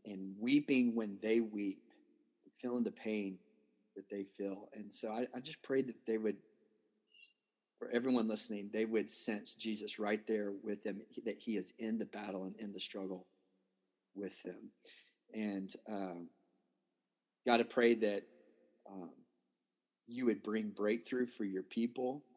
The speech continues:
Lord, I, I believe that a lot of this is spiritual battle and that the enemy has his hands all over this. We pray that you would break those chains. We pray against, uh, Satan and his demons and all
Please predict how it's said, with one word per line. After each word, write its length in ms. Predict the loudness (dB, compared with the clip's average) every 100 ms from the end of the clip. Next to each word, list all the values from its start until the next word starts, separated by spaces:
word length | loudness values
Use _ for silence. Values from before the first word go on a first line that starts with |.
| _ _ _ _ _ _ _ -12 0
Lord, 280 | 4 6 6
I, 180 | 4 2
I 60 | -2
believe 320 | 2 4 4
that 100 | 2
a 60 |
lot 160 | 2 0
of 80 | 2
this 240 | 2 0
is 140 | -2 -4
spiritual 500 | -2 0 0 0 -2
battle 520 | 0 2 2 0 -2 -14 -20 _ _ _ _ -12
and 160 | -6
that 160 | -6 -4
the 160 | -8 -6
enemy 340 | -2 0 2 2
has 200 | 0 -2
his 180 | -6 -6
hands 240 | -6 -4
all 160 | -6 -4
over 160 | -6 -2
this. 200 | -2 -2
We 60 |
pray 180 | -4 -4
that 200 | -4 -6
you 60 | -6
would 140 | -6
break 280 | -2 -2 -2
those 180 | -4 -2
chains. 680 | -4 -2 -2 -2 -4 -12 -16 _ _ _
We 80 | -16 -10
pray 380 | 0 4 4 2
against, 680 | -4 -4 -2 -2 -4 -8 -10 _ _ _ -16
uh, 60 | -10
Satan 420 | -2 0 0 -4
and 80 | -8
his 140 | -10
demons 480 | -2 0 2 0 -4
and 120 | -8
all 420 | -2 2 2 2